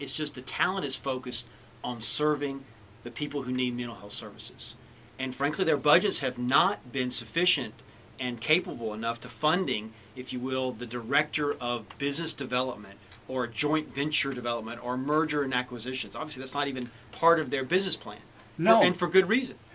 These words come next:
Speaker 2: Yeah, but it seems to, well, their business plan up until now has been providing mental health services to the people that need it in our community. They
Speaker 1: Exactly.
Speaker 2: can't necessarily afford if they aren't what you would call private pay customers.
Speaker 1: Right.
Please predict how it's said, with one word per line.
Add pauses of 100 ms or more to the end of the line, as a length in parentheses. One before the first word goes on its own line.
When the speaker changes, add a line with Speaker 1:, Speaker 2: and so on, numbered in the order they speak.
(100)
Speaker 2:
Yeah,
but
it
seems
to,
well,
their
business
plan
up
until
now
has
been
providing
mental
health
services
to
the
people
that
need
it
in
our
community.
They
Speaker 1:
Exactly.
Speaker 2:
can't
necessarily
afford
if
they
aren't
what
you
would
call
private
pay
customers.
Speaker 1:
Right.